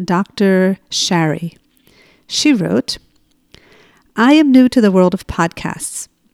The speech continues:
and have thoroughly enjoyed listening and learning about the Stuck Method.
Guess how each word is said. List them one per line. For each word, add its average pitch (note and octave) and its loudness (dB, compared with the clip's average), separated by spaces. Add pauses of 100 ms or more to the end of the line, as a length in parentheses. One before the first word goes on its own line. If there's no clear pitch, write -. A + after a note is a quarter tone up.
(240)
and F#3 0
have F#3 -6
thoroughly A3 2
enjoyed E3+ 0
listening F#3+ -4
and F3+ -4
learning F3 0
about F3 -4
the F#3 -6
Stuck - -8
Method. E3+ -10